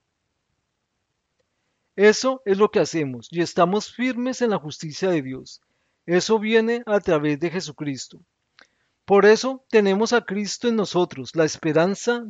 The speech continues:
de gloria. Sigamos leyendo, verso ocho. Aquel que practica pecado es del diablo, porque el diablo ha estado pecando desde el principio.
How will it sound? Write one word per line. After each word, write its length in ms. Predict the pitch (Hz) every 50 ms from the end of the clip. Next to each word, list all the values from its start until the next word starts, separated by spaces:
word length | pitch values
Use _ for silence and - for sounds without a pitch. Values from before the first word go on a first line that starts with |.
| 190 190 _
de 120 | 151 156
gloria. 440 | 139 135 139 143 139 127 127 123 - 143 _ _ _ _ _ _ _ _ _ _ _ _ _ _ _ _
Sigamos 480 | - - 196 170 151 151 147 151 151
leyendo, 480 | 147 147 135 165 202 214 185 139 123 117 135
verso 540 | 135 127 127 131 170 226 208 - - 160
ocho. 300 | 147 139 123 - - - - _ _ _ _ _ _ _ _ _ _ _ _ _ _ _ _ _ _ _ _ _ _ _ _ _ _ _ _ _ _ _ _ _ _ _ _ _ _ _ _ _ _ _ _ _
Aquel 360 | - 185 196 - - 233 226 -
que 120 | 277 277
practica 600 | - 254 247 - - _ - 190 170 - - 214
pecado 640 | - 214 196 - - 170 180 202 208 226 240 240 _ _
es 240 | - 170 185 196 156
del 200 | 143 147 135 127
diablo, 420 | - 131 127 123 120 120 - - _ _ _ _ _ _ _ _ _
porque 340 | - 190 185 - - -
el 100 | 175 156
diablo 500 | 151 175 185 202 202 208 233 233 240 247 -
ha 80 | 196
estado 480 | 190 185 - - - 208 202 196 208 196
pecando 580 | - 185 156 - 165 160 160 151 127 123 123 135
desde 240 | 147 160 156 139 147
el 100 | 147 131
principio. 720 | - - 139 135 131 - - 151 143 120 - 127 120 143